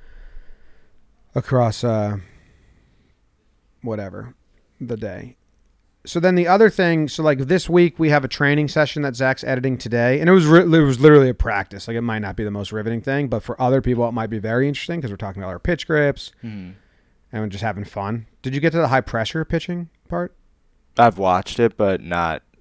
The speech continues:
Speaker 2: diced it.
Speaker 1: Just screaming and throwing balls at each other?
Speaker 2: Mm-hmm.
Speaker 1: Uh, then next week, training session number two comes out. We filmed that last Thursday. That's gonna be a good video.
Speaker 2: Yeah, that one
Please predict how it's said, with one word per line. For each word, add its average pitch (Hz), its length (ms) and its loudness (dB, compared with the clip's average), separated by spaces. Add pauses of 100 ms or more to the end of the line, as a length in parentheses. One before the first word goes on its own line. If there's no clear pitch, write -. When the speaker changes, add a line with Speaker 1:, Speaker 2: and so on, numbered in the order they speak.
(160)
Speaker 2:
diced 87 380 -6
it. - 160 -14
Speaker 1:
Just 110 180 -8
screaming 110 380 -6
and 98 100 -8
throwing 101 220 -8
balls 90 240 -8
at 117 60 -4
each 117 120 -10
other? 143 200 -8
Speaker 2:
Mm-hmm. 90 260 -12 (720)
Speaker 1:
Uh, 131 400 4 (280)
then 135 600 0
next 151 280 0
week, 160 440 0
training 135 420 -2
session 127 380 -4
number 113 240 -4 (120)
two 160 440 2
comes 185 340 -2
out. 190 200 0
We 131 100 -2
filmed 123 280 -2
that 120 140 -2
last 120 240 -4
Thursday. 139 380 -2
That's 196 260 4
gonna 143 160 0
be 107 120 -4
a 101 40 -8
good 85 160 -10
video. 90 340 -10 (440)
Speaker 2:
Yeah, 123 240 6
that 104 180 6
one 120 380 2